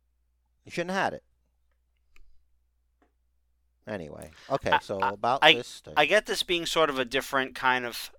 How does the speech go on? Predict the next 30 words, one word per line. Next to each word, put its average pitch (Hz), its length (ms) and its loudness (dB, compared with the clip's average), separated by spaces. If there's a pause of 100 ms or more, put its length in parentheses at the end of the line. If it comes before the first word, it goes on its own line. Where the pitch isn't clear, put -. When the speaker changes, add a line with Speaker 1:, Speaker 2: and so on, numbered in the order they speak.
(100)
Speaker 2:
finality 117 920 0 (380)
to 139 200 -4
it, 147 220 -4 (800)
where, 127 120 2
like, 117 160 6
you 117 100 2
have 120 140 4
to 127 80 -4
verbally 120 460 0
quit. - 300 -4
Like, 110 200 0
you 151 100 2
have 180 160 6
to 156 100 -4
be 151 100 -6
broken 110 680 -2 (800)
to 120 120 -8
say, 110 200 -2
"I 87 160 -2
quit." - 260 -10 (680)
Speaker 1:
I 101 180 0
guess 110 360 -2
Raw's 110 260 2
getting 110 220 -10
stale. 120 480 -2 (1500)
Speaker 2:
Yeah. 76 380 -8 (760)
Speaker 1:
'Cause 95 140 -14
they 87 160 -8
need 90 220 -8
Bayley. 98 400 -2